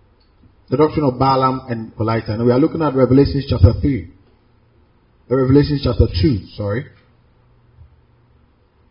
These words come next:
Revelation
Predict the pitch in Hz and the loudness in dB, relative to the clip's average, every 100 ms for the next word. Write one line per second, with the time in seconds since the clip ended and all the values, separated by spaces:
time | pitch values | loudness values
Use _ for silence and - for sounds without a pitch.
0 | _ _ _ _ _ _ _ _ _ _ | _ _ _ _ _ _ _ _ _ _
1 | _ _ _ _ _ _ _ _ _ - | _ _ _ _ _ _ _ _ _ -8
2 | 117 113 127 123 120 | -6 -2 -2 -2 -8